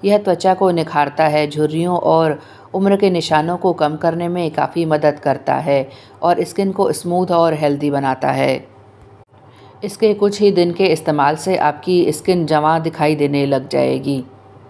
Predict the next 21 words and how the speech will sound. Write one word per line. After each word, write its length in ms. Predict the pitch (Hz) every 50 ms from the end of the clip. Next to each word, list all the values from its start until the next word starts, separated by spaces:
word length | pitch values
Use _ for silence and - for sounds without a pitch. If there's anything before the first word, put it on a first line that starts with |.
| - - - - - - - _ _ - - _
तो 100 | - 208
आइए 240 | 170 - 175 180 196
हम 180 | 202 196 196 185
बात 240 | 160 151 151 151 -
करते 260 | 190 175 170 - 175
हैं 200 | 185 185 185 180
अब 200 | - 175 170 180
ग्लो 300 | 170 156 165 160 170 180
बढ़ाने 440 | 180 180 160 156 151 147 147 160 170
के 180 | 165 - 175 170
लिए 340 | 170 175 175 175 170 165
कैसे 580 | 147 - - 160 147 143 - 175 180 175 170 160 165 - - - - - -
उप-, 200 | 165 165 - - -
प्रयोग 360 | 170 165 160 160 160 160 160
करें 220 | 160 156 156 151
विटामिन 460 | 147 147 147 151 147 160 165 165 160 -
ई 200 | 147 165 165 165
और 260 | - - 151 156 147
नारियल 360 | 147 147 147 135 131 139 139
तेल 240 | 139 139 143 143 139
का। 280 | 139 - 139 135 127